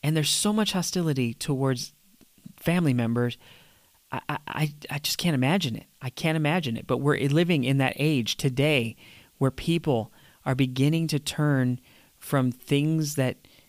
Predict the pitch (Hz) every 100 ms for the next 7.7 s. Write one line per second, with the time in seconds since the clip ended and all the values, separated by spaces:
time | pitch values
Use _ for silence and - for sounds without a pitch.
0 | _ 127 127 - - - 113 131 240 -
1 | - - _ _ - 147 143 170 175 165
2 | - 147 - _ - 135 - 117 107 -
3 | 101 - - - - _ _ _ _ _
4 | _ _ 139 127 143 139 127 139 147 131
5 | - 165 160 147 139 160 135 123 101 -
6 | - - _ _ - 151 127 127 120 120
7 | 143 185 131 110 92 -